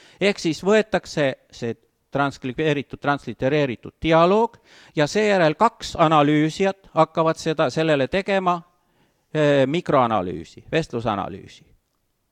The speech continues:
Ja proovivad siis jõuda selleni, et teha selgeks, kus selle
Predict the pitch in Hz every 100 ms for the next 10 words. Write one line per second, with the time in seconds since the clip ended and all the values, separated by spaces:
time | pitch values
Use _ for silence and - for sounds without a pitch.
0 | _ _ - 139 180 220 233 - _ -
1 | 180 196 208 190 170 160 156 156 143 127
2 | 143 196 202 190 180 160 - _ _ 139
3 | - 160 147 135 190 180 156 - - 175
4 | - - 151 143 131